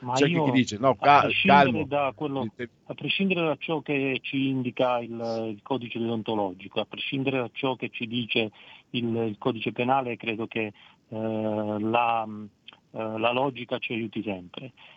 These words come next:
Speaker 1: eh, bisogna mettere il minore al primo posto. Quindi, eh, se bisogna fare questa valutazione, se pubblicare la foto del mostro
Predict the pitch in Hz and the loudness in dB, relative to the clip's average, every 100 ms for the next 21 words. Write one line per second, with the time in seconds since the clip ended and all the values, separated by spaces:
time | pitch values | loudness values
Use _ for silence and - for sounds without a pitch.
0 | _ - 120 120 117 113 113 113 110 110 | _ -4 -2 0 0 0 0 0 0 0
1 | 110 110 110 107 107 123 - 151 147 139 | -2 -2 -2 -6 -4 -4 0 0 2 2
2 | 143 139 139 131 123 127 135 139 147 147 | 0 -2 -4 -2 -2 -2 0 0 0 -2
3 | 139 - 117 - 117 104 - 92 - - | -4 -4 -6 -6 -6 -4 -4 -6 -8 -12
4 | - _ - _ _ - 135 139 127 123 | -18 _ -20 _ _ -6 -2 0 0 0
5 | 117 113 - _ _ - 110 104 - - | 0 -2 -6 _ _ -8 -8 -8 -6 0
6 | 147 127 104 107 117 127 117 - - 147 | 2 2 -2 -6 -4 -2 0 -2 -4 -6
7 | - 120 117 107 - - 98 101 - - | -2 -2 -2 -8 -10 -14 -12 -14 -18 -20
8 | - 139 143 107 - 107 113 113 147 151 | -6 0 0 -2 -6 -14 -12 -4 0 2
9 | 170 202 135 127 - 113 110 - 147 135 | 0 0 -2 -4 -6 -4 -4 -2 -4 -2
10 | 123 117 117 95 - - 113 113 | -4 -2 -2 -2 -6 -12 -12 -12